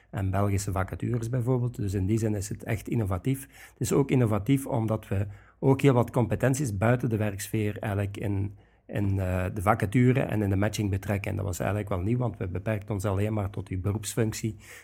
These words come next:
terwijl dat mensen ook nog heel veel andere competenties hebben opgedaan buiten hun beroepsfunctie.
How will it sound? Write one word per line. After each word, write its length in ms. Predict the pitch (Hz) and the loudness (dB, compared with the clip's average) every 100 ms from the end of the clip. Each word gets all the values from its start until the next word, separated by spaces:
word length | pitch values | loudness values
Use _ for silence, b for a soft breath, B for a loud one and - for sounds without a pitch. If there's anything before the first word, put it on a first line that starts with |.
| - | -4
terwijl 220 | 104 98 | 0 0
dat 120 | 90 | 0
mensen 320 | 104 107 - | 0 -2 -2
ook 140 | 123 104 | -4 -4
nog 140 | 101 | -4
heel 220 | 113 117 | 0 0
veel 300 | 104 101 101 - | 0 -2 -6 -6
andere 320 | 104 110 107 | -6 -4 -2
competenties 600 | 107 104 104 107 101 98 | -2 -2 -2 -2 -2 -2
hebben 320 | 101 95 95 | -2 -2 -4
opgedaan 540 | - - 113 107 101 104 95 | -6 -6 -2 0 0 0 2
buiten 320 | 104 113 117 | 2 2 0
hun 280 | 110 117 117 | 0 0 -2
beroepsfunctie. 720 | 104 101 101 113 104 101 123 | -4 -4 -4 -4 -4 -4 -6